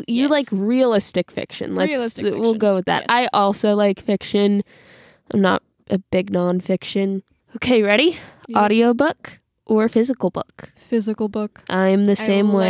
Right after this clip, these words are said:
Speaker 1: way.
Speaker 2: being able to hold something.
Speaker 1: Same. Read online, buy at store.
Speaker 2: Does it mean, like, buy books online ra-,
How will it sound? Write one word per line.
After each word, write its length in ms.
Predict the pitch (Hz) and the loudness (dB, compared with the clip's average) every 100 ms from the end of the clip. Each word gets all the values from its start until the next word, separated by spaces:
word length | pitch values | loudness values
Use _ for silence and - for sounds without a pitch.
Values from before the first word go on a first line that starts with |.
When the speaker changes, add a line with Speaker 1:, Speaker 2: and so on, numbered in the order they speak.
| 180 | 0
Speaker 1:
way. 60 | 175 | 0
Speaker 2:
being 220 | 240 220 | -2 -6
able 180 | 214 214 | -6 -6
to 80 | 214 | -6
hold 220 | 214 - | -6 -4
something. 360 | 240 220 247 214 _ _ _ _ - | -4 -2 -4 -4 _ _ _ _ -20
Speaker 1:
Same. 600 | - - 202 185 180 180 _ _ - | -16 -4 0 0 0 -4 _ _ 0
Read 240 | 240 247 | 4 4
online, 800 | 233 226 233 285 330 349 339 339 - _ - | 4 2 2 2 2 4 2 0 -6 _ 0
buy 320 | 226 220 220 - | 2 4 2 0
at 220 | 208 202 | -4 -4
store. 580 | - - - 55 - - - _ - | -4 -2 0 0 -2 -6 -10 _ -16
Speaker 2:
Does 100 | 233 | -12
it 40 | |
mean, 120 | 254 247 | -6 -4
like, 160 | 233 208 208 - _ | -4 -6 -16 -18 _
buy 160 | 240 226 | -8 -6
books 260 | 220 - | -6 -6
online 380 | 226 208 220 214 | -6 -4 -4 -4
ra-, 180 | 214 214 | -4 -6